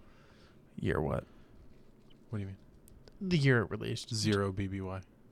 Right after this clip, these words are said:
Speaker 1: I mean, <sighs> our year.
Speaker 2: Our year?
Speaker 1: Yeah,
Speaker 2: That's
Speaker 1: our
Speaker 2: like nineteen eighty. It's episode four.
Speaker 1: Eighty.
Speaker 2: The
Speaker 1: Eighty.
Speaker 2: first Star
Speaker 1: Eighty.
Speaker 2: Wars
Speaker 1: Okay,
Speaker 2: movie.
Speaker 1: okay, okay, okay.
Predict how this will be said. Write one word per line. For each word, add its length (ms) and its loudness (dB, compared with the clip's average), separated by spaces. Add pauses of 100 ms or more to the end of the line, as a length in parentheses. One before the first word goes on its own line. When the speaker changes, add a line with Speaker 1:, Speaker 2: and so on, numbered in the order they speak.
(100)
Speaker 1:
I 60 -6
mean, 260 -6 (100)
<sighs> 1300 -16
our 220 4
year. 340 4 (480)
Speaker 2:
Our 220 4
year? 340 2
Speaker 1:
Yeah, 260 2
Speaker 2:
That's 280 2
Speaker 1:
our 40 -8
Speaker 2:
like 160 0
nineteen 360 -2
eighty. 260 -2
It's 300 -8
episode 360 -4
four. 280 -8 (840)
Speaker 1:
Eighty. 260 10
Speaker 2:
The 120 0
Speaker 1:
Eighty. 240 12
Speaker 2:
first 280 4
Star 220 8
Speaker 1:
Eighty. 100 6
Speaker 2:
Wars 80 8
Speaker 1:
Okay, 160 8
Speaker 2:
movie. 160 0
Speaker 1:
okay, 100 -4
okay, 100 -8
okay. 200 -8